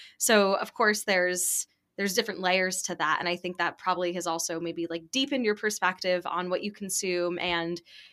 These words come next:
you know, what health means to you. But moving aside from food in particular, you'd mentioned earlier that the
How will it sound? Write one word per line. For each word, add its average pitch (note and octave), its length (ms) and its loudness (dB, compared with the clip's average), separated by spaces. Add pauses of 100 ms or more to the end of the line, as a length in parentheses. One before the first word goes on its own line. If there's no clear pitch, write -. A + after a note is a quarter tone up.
(160)
you F#3 100 -2
know, F3 140 -4 (640)
what G#3 200 4
health - 360 4
means F#3 340 -2
to G3 80 -6
you. F3+ 380 2
But F3 240 2 (260)
moving B3+ 320 2
aside F#3+ 460 4
from E3+ 400 -2
food A#3 260 -2
in G#3 100 2
particular, F3+ 840 0 (320)
you'd A#3 220 0
mentioned B3+ 360 4
earlier G3 400 2
that D#3+ 400 4 (420)
the F3+ 500 4